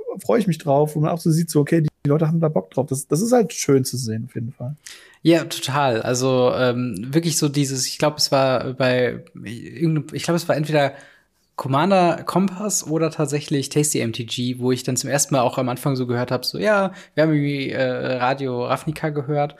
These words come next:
Speaker 2: und, ähm, hatten dann auch dadurch irgendwie die Inspiration gefunden, selbst einen Podcast zu machen. Und das Ähnliche ist ja auch bei, ähm, Nackt und Rosa, die ja auch, äh, quasi, da hat,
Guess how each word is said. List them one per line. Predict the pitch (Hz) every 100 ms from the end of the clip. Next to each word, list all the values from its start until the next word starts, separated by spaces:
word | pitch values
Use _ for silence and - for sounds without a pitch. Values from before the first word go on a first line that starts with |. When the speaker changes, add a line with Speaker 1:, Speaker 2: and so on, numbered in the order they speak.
| - - -
Speaker 2:
und, | 131 127 127 123
ähm, | 131 123 123 123 120 - _ _
hatten | 127 143 156
dann | 139 139
auch | 135
dadurch | - 139 139 139 139
irgendwie | 151 139
die |
Inspiration | 139 143 139 131 - 151
gefunden, | 143 156 147 135
selbst | 123 151 - -
einen | 135
Podcast | 156 165 - 107 -
zu | 117
machen. | 107 110 127
Und | 117
das | 117
Ähnliche | 123 127 -
ist | 127
ja | -
auch | 120
bei, | 127 123 120 - - - -
ähm, | 120 117 113 113
Nackt | 123 131 -
und | 135
Rosa, | 120 139 151 160 165 - -
die | 120
ja | 127 -
auch, | 127 131 -
äh, | 123 123 123 -
quasi, | - 127 120 120
da | 120
hat, | 139